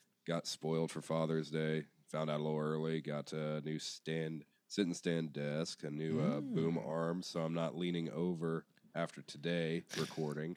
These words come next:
Speaker 1: <laughs>
Speaker 2: Fun, fun.
Speaker 1: Quad monitor for an excuse to buy two more monitors. Yeah.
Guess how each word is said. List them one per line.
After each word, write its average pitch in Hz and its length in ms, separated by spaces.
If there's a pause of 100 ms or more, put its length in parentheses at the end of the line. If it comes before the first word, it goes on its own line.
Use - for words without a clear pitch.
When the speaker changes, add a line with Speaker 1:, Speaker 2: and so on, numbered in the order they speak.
Speaker 1:
<laughs> - 80
Speaker 2:
Fun, 120 460
fun. 101 420 (1000)
Speaker 1:
Quad 82 300
monitor 80 400
for 80 160
an 78 80
excuse 82 400
to 80 60
buy 78 180
two 78 200
more 80 200
monitors. 73 680
Yeah. 90 320